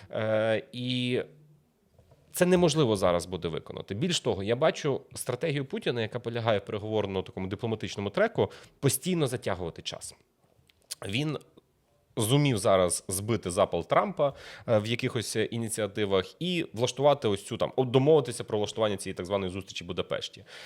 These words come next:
Я не здивуюся, я згоден тут з тобою, я не здивуюся, що вона може не відбутися. Тому що сьогодні ми вже що бачимо? Заступник Лаврова Ушаков каже про те, що на рівні глав М З С Росії та С Ш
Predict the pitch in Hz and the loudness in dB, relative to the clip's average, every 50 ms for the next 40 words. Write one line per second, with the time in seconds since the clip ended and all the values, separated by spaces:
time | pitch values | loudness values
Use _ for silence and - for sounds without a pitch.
0 | - - - 98 139 165 185 185 175 160 143 143 143 127 117 104 85 80 - - | -18 -14 -4 0 2 2 4 4 2 0 0 -2 -4 -2 -2 -4 -4 -4 -4 -4
1 | - 143 - - 110 107 104 110 120 113 101 - 107 95 - - 87 82 107 131 | -4 -4 -2 0 2 2 2 2 0 0 -2 -4 -6 -12 -12 -10 -10 -6 -6 -4
2 | 135 123 120 123 131 135 120 113 120 110 113 131 151 175 - - 131 - - - | -2 0 0 0 2 0 0 -2 -4 -6 -4 -4 -4 -4 -4 -4 -6 -6 -6 -6
3 | 117 101 104 107 107 107 107 101 95 101 90 90 92 87 87 80 80 78 76 - | -4 -2 0 0 2 2 2 0 0 0 0 0 -2 -2 -4 -8 -12 -14 -14 -14
4 | - - - - - - - - - - - - - 113 123 123 - 131 117 - | -14 -14 -12 -12 -12 -12 -14 -20 -20 -20 -14 -8 -4 -2 0 0 0 -2 -2 -2
5 | 135 123 165 196 185 180 170 151 143 131 131 131 - - - 123 104 90 69 - | 0 2 4 4 4 2 2 2 0 0 0 -2 -2 -2 -4 0 2 2 2 2
6 | - - - - - - 85 101 110 - - 160 143 147 - - 127 117 113 123 | 0 -6 -10 -10 -12 -10 -6 -8 -6 -4 -4 -4 -2 -2 0 2 2 2 2 2
7 | 127 120 110 107 104 104 - 117 104 - - 110 95 92 - 92 92 90 95 - | 2 2 4 2 2 0 -2 -6 -4 0 2 2 2 2 0 -2 -2 -2 -4 -8
8 | - 101 - - 101 98 - - - 104 92 87 87 - - - - - 104 110 | -10 -10 -6 -4 -4 -4 -4 -6 -4 -2 0 0 -2 -4 -6 -20 -12 -6 -2 0
9 | 120 127 120 113 107 101 98 - - - 90 113 120 110 98 82 78 - - 92 | 0 0 0 -2 -2 -2 -2 -4 -4 -2 4 6 8 8 8 6 2 -2 -8 -8
10 | 95 - 104 101 90 98 107 101 92 82 76 - - - 85 85 85 95 90 - | -6 -4 -4 -4 -2 0 2 4 4 4 2 0 -4 -2 0 0 0 0 -2 -4
11 | - 101 90 87 80 - 90 85 82 - - - 110 | -4 -4 -4 -4 -4 0 0 0 2 2 0 0 2